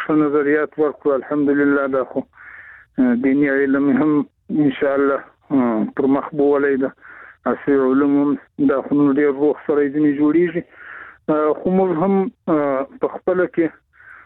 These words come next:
آه، ولو که زه ملا یم، یا نږدې و ملا ته یم، داسې کوچنی ملا یم، لوی هم عالم هم نه یم. نو موږ د مکاتبو بالکل طرفدار یو. آه، چې مکاتب باید خامخا وي. په وارې وازم ستاسې د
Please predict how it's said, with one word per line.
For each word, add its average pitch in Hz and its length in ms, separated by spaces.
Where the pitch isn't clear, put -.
آه، 143 200
ولو 147 260
که - 160
زه 147 220
ملا 143 360
یم، 147 240
یا 135 180
نږدې 135 400
و 147 140
ملا 147 260
ته - 160
یم، 143 200
داسې 131 220
کوچنی 156 360
ملا 139 280
یم، 139 200
لوی 139 280
هم 139 260
عالم 139 340
هم 139 200
نه 139 40
یم. 151 200
نو 185 60
موږ 196 300
د - 20
مکاتبو 175 580
بالکل 170 440
طرفدار 151 500
یو. 151 180
آه، 127 280
چې - 140
مکاتب 147 520
باید 160 340
خامخا 156 480
وي. 147 220
په 147 80
وارې 151 400
وازم 143 320
ستاسې 143 280
د 139 80